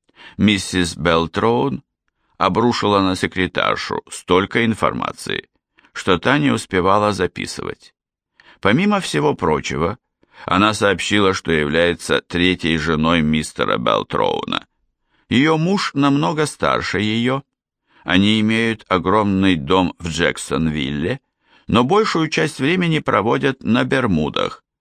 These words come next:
где у них есть ещё один дом. Кроме того, они владеют несколькими домами в других городах страны, но редко появляются там. Она также добавила, что решение о разводе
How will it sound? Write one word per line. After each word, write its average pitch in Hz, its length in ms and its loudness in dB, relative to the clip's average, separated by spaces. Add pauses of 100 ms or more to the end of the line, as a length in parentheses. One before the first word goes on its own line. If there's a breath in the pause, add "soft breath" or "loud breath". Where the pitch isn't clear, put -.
(140)
где 95 180 0
у 95 80 4
них 101 220 0
есть 92 260 -2
ещё 50 380 -2
один 50 380 -4
дом. - 220 -6 (760 loud breath)
Кроме 160 340 2
того, 160 320 0
они 160 200 0
владеют 143 680 0
несколькими 123 720 0
домами 101 500 2
в 147 80 -6
других 95 460 0
городах 92 500 0
страны, 107 560 -2 (540)
но 165 180 2
редко 143 420 0
появляются 55 760 -2
там. 50 240 -4 (840 soft breath)
Она 160 320 2
также 156 360 -2
добавила, 143 580 0
что 120 280 0
решение 113 840 0
о 90 140 0
разводе 117 680 -2